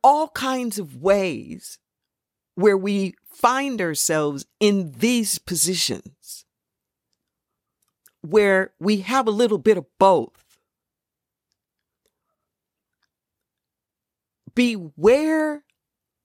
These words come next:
of wanting to take sides. Beware of that.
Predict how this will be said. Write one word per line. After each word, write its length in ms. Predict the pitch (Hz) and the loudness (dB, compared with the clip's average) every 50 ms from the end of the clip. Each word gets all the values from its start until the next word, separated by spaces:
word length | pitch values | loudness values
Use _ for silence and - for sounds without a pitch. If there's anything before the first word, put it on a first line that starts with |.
| _ _ _ - | _ _ _ 2
of 180 | 220 214 180 | 2 2 0
wanting 640 | 180 185 190 208 220 240 247 233 240 240 220 220 214 | -4 -6 -2 2 2 2 2 2 0 -2 -2 -2 -2
to 120 | - - 190 | -2 -4 -4
take 460 | - _ - 208 185 180 - _ - | -4 _ -2 0 0 0 -2 _ -2
sides. 1080 | - - - - 196 165 160 147 113 107 110 - - - - _ - - - - - - _ _ _ _ _ _ _ _ _ _ _ _ _ _ _ _ _ _ _ _ _ _ _ _ _ _ _ _ _ _ _ _ _ _ _ _ _ _ _ _ _ _ _ _ _ _ _ _ _ _ _ _ _ _ _ _ _ | 0 2 2 4 4 2 2 2 0 -2 -4 -6 -10 -14 -14 _ -10 -8 -8 -8 -10 -14 _ _ _ _ _ _ _ _ _ _ _ _ _ _ _ _ _ _ _ _ _ _ _ _ _ _ _ _ _ _ _ _ _ _ _ _ _ _ _ _ _ _ _ _ _ _ _ _ _ _ _ _ _ _ _ _ _
Beware 720 | 214 214 196 175 156 127 117 180 220 226 214 202 190 - - | 2 2 2 0 -4 0 4 4 4 6 4 2 -2 -2 -2
of 180 | - 135 104 - | -4 -4 -4 -4
that. 460 | - 110 - - - - _ _ - | -8 -10 -10 -12 -16 -20 _ _ -20